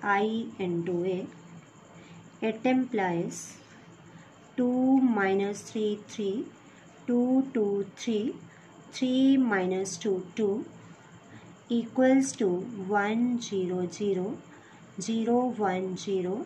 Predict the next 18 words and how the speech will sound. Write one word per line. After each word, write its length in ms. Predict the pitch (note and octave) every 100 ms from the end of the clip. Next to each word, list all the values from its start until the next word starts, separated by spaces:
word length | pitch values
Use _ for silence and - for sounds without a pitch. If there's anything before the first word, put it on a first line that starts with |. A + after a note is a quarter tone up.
| -
ज़ीरो 440 | F#3+ G3 F#3+ G3+ G3+
ज़ीरो 340 | G3+ F3+ E3+ F3 E3
वन। 180 | G3+ F3+ G3
मैंने 200 | G3 F#3
आपको 260 | F3+ F3+ F#3+
बताया 300 | F#3 F#3+ F#3+ F#3+
था, 120 | C#4 - - - - -
जिस 300 | A#3 C#4 -
ऑर्डर 300 | B3 A3 A3
का 120 | A3+ A3
मैट्रिक्स 560 | G#3 F#3 - G#3+ F3+
गिवन 280 | F#3+ G3 G3+
होगा, 280 | F#3+ F#3 G#3 G#3+
उसी 360 | A3+ G#3 C4+ C#4
सेम 440 | C#4 B3+ G#3+ A3 G3
ऑर्डर 260 | F3 F3+ E3+
की 120 | G3
हम 320 | E3+ F#3+ D#4